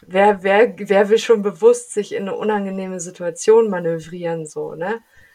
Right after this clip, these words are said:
Und, ähm, dann kommt irgendwie, kommen verschiedene Gefühle, so eine Angst, ähm, ist das jetzt wirklich richtig, was ich da mache? Oder die Angst davor, wie der andere reagiert?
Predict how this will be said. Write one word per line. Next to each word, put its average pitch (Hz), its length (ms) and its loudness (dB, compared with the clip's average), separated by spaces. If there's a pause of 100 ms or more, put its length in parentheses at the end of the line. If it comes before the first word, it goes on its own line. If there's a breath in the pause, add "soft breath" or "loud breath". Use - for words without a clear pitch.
(360 soft breath)
Und, 185 400 -6
ähm, 170 520 -2
dann 175 180 -4
kommt 196 280 -8
irgendwie, 180 460 -8
kommen 185 240 -12
verschiedene 180 420 -12
Gefühle, 196 440 -6
so 170 120 -10
eine 175 200 -8
Angst, 190 680 -10
ähm, 165 280 -6
ist - 220 -14
das 170 160 -12
jetzt 160 200 -14
wirklich 185 300 -8
richtig, 208 320 -2
was 180 140 -14
ich 165 120 -20
da 175 120 -8
mache? 170 520 -8
Oder 185 400 -2
die - 160 -14
Angst 180 320 -6
davor, 175 380 -12
wie 185 120 -14
der 175 160 -6
andere 170 420 -12
reagiert? 185 680 0